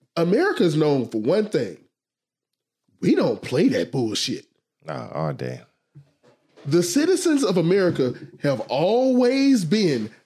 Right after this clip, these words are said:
Speaker 1: not the ones to fuck with.
Speaker 2: Crispus Attucks and
Speaker 1: It
Speaker 2: that
Speaker 1: don't matter
Speaker 2: on.
Speaker 1: in what time period it is.
Speaker 2: That's it.
Speaker 1: People wake up. And it, remember nine eleven?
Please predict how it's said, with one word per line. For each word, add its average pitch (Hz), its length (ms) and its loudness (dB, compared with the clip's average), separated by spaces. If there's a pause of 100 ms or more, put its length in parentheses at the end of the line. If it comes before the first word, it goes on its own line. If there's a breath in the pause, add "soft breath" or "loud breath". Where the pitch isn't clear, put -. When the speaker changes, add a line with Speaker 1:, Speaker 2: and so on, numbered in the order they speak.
(120)
Speaker 1:
not 170 460 -4
the 202 80 2
ones 165 480 0
to 175 160 -2
fuck - 340 -6
with. 104 160 -10
Speaker 2:
Crispus - 560 -4
Attucks 151 580 -4 (300)
and 110 140 -2
Speaker 1:
It 214 60 0
Speaker 2:
that - 80 0
Speaker 1:
don't 262 220 2
matter 208 300 2 (100)
Speaker 2:
on. 190 300 0
Speaker 1:
in 175 240 2
what 240 240 0
time 330 400 0
period 285 320 2
it 269 120 0
is. 160 280 0
Speaker 2:
That's - 220 -8
it. - 320 -4
Speaker 1:
People 370 420 2
wake 285 260 2
up. - 380 -2 (480)
And 226 120 0
it, - 120 -6 (240)
remember 220 300 2
nine 233 240 0
eleven? 285 520 0